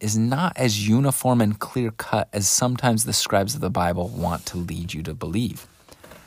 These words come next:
Just think on that. "And it came to pass that Lehi called the name of the river Laman, and it emptied into the Red Sea,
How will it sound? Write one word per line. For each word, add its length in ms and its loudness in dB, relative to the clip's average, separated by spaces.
Just 220 0
think 180 0
on 180 -2
that. 200 -8
"And 80 6
it 60 2
came 180 2
to 80 -2
pass 300 4
that 140 -4
Lehi 520 2
called 280 4
the 60 2
name 240 4
of 80 2
the 100 4
river 280 -2
Laman, 680 0
and 100 2
it 100 -4
emptied 320 0
into 220 0
the 100 -2
Red 220 -2
Sea, 460 2